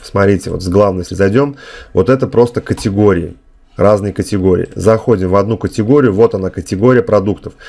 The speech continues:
Фильтр нужен только здесь. И выставляем галочки только там. Ну и всё, здесь остальные вкладки, они уже все идут по умолчанию. То есть, э, стандартные все эти вкладочки.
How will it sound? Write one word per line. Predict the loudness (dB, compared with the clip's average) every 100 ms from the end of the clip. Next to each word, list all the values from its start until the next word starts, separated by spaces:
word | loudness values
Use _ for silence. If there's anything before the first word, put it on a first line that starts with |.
| -20 -20
Фильтр | -4 -2 0 -2
нужен | 0 0 0
только | 0 0 0
здесь. | -4 -2 -2 -4 -12 _ _ _ _ _ _ _ _ _ _ _ _ -20 -20 _
И | 0 2
выставляем | 2 2 2 2 2
галочки | 2 2 0 -6
только | -2 2 2 0 -8 -8 _ _ _
там. | -2 -2 -6 -18 _ _ _ -20 _ _ _ -20 _
Ну | 0 2
и |
всё, | 2 0
здесь | 0 -2 -8
остальные | -12 -6 -6 0 0 0
вкладки, | 0 0 2 0
они | -2 0
уже | 0 -2
все | 0 0
идут | 2 0 -4 -2
по |
умолчанию. | 0 2 0 2 0 2 -2 -6 _ _ -20 _ -20 -20 -20 -20 _ -8
То | -2
есть, | -2 -2 -12 -8
э, | -2 0 0 -4 -8 -18
стандартные | -6 -2 0 2 0 0 -10
все | -12 -10 -6 -6
эти | -8
вкладочки. | -2 2 2 0 -6 -8